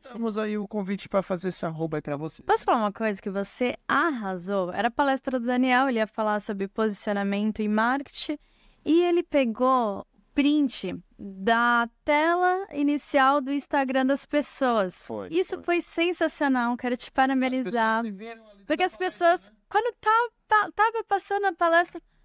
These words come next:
Speaker 2: que que meu Insta tá fazendo aí?" Alguns que não tavam acompanhando já baixava a cabeça,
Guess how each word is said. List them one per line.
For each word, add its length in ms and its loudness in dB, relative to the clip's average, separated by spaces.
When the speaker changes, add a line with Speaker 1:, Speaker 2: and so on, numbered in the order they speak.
Speaker 2:
que 140 -2
que 160 0
meu 220 4
Insta 300 0
tá 100 2
fazendo 300 0
aí?" 120 2
Alguns 460 -2
que 180 -16
não 100 -8
tavam 280 -2
acompanhando 480 0
já 140 2
baixava 440 0
a 40 0
cabeça, 880 -4